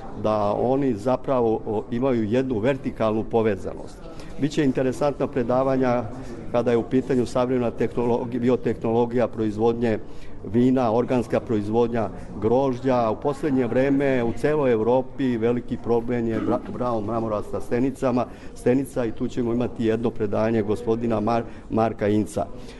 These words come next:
E, ja ću dati predlog, e, na osnovu analize svih voćnih vrsta, na osnovu izvoza, uvoza, šta je to, pored perjanica u voćarskoj proizvodnji među deset, a gde se nalazi, e, izvoz maline, izvoz jabuke,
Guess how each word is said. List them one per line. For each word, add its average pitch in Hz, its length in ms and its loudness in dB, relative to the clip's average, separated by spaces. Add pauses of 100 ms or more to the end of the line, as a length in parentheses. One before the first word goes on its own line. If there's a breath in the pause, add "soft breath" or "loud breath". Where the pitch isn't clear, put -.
(140 loud breath)
E, 110 280 0
ja 147 120 4
ću 147 140 -4
dati 156 300 0
predlog, 135 640 0
e, 113 340 4
na 117 120 2
osnovu 131 380 2
analize 123 580 2
svih 170 320 -4
voćnih 127 380 0
vrsta, 104 400 0 (440 loud breath)
na 104 120 2
osnovu 131 480 0 (140)
izvoza, 156 540 2 (580)
uvoza, 151 500 2 (440 loud breath)
šta 185 320 0
je 135 160 -2
to, 113 220 0 (140)
pored 147 240 2 (100)
perjanica 135 680 0 (120)
u 117 80 -4
voćarskoj 123 460 0
proizvodnji 127 580 0
među 110 280 0
deset, 110 520 -2
a 95 100 -6
gde 107 140 0
se 127 160 -4
nalazi, 120 420 0 (420 loud breath)
e, 113 80 0
izvoz 123 420 2
maline, 120 500 4
izvoz 107 360 0
jabuke, 120 640 0